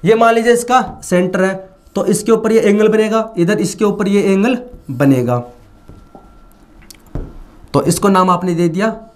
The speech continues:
theta। तो ये angle भी कितना होगा, theta होगा। जो circle की पहली property है वो क्या होती है, equal chord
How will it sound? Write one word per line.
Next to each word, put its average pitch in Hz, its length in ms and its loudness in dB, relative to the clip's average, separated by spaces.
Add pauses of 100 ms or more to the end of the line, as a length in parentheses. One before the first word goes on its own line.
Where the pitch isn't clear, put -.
(200)
theta। 147 360 -2 (680)
तो 160 80 4
ये 156 380 0
angle 190 220 2
भी 185 80 -2
कितना 185 200 -2
होगा, 175 180 2 (140)
theta 156 240 -2
होगा। 110 380 -2 (1700)
जो 143 300 0
circle 175 380 0
की 180 180 4
पहली 175 300 2
property 156 420 -2
है 160 60 2
वो 165 160 0
क्या 165 160 0
होती 131 280 -2
है, 147 160 0 (460)
equal 214 600 2 (320)
chord 180 400 2